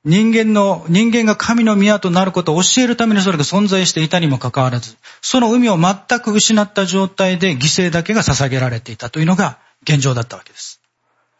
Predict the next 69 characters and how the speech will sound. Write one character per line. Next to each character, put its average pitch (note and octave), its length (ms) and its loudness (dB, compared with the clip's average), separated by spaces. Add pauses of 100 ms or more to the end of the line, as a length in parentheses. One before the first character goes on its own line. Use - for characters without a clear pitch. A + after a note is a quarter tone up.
(480)
し - 140 -2
か B3 160 -2
し、 B2+ 360 -2
ユ E3 120 0
ダ F#3+ 100 0
ヤ F3+ 80 -2
人 D#3 220 0
は C3+ 100 0
彼 F3 220 -2
ら D#3 100 -2
が C3 120 0
非 F3 200 0
常 B3 280 2
な A#3+ 120 2
誇 G#3+ 300 -2
り G#3+ 40 2
を G#3 60 2
持 G3 120 2
っ F#3+ 80 -8
て E3+ 120 -2
見 F3+ 140 0
て F#3 100 0
い D#3+ 80 -6
た C#3 140 -4 (400)
建 A#3+ 340 -2
物 A3 220 0
の D3 100 2
意 G3 260 0
義 D#3+ 40 0
を A#2+ 100 -4
理 D#3+ 220 0
解 E3 260 -2
し - 100 -2
て C#3 80 -4
い B2 80 -2
な D3+ 120 0
か D3 80 -2
っ - 100 -10
た。 - 160 -10 (460)
彼 E3+ 220 0
ら D#3 80 0
は D3+ 120 0
自 C#3 180 -2
分 A3 180 0
自 G3 260 0
身 F#3 80 2
を E3+ 100 2
御 D#3+ 60 2
霊 A3+ 360 0
の G#3+ 120 2
聖 B3+ 240 0
な G3+ 100 2
る D#3+ 100 0
宮 D#3 240 2
と E3 140 -4
し - 100 0
て F#3 140 0
捧 D3 380 -2
げ G#3 120 0
な G#3 120 0
か D#3+ 80 -2
っ - 140 -10
た。 G#2 200 -6 (500)
汚 F3+ 240 0
れ G#3 120 0
た G3+ 140 -2
商 G#3+ 300 2
売 D#3+ 180 0
の B2 220 -4